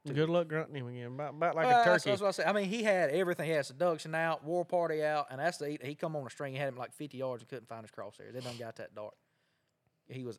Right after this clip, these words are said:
Speaker 1: in the woods doing exactly what I've been preaching to do to him. Like, "Man, get away from them grass patches. Go in there and them wide open."
Speaker 2: Mm-hmm.
Speaker 1: He said, "All right, I'll do it." Grunted, grunted, nothing. He said he bleated and grunted, and on that grunt, he heard the deer get up. And coming down a hill, so you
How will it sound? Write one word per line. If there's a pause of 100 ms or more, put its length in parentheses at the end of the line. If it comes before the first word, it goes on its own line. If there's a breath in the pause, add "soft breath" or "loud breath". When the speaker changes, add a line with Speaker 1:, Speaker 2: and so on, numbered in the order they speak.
(100)
Speaker 1:
in
the
woods
doing
exactly
what
I've
been
preaching
to
do
to
him.
Like,
"Man,
get
away
from
them
grass
patches.
Go
in
there
and
them
wide
open."
Speaker 2:
Mm-hmm. (100)
Speaker 1:
He
said,
"All
right,
I'll
do
it." (600)
Grunted,
grunted,
nothing.
He
said
he
bleated
and
grunted,
and
on
that
grunt,
he
heard
the
deer
get
up. (1000)
And
coming
down
a
hill,
so
you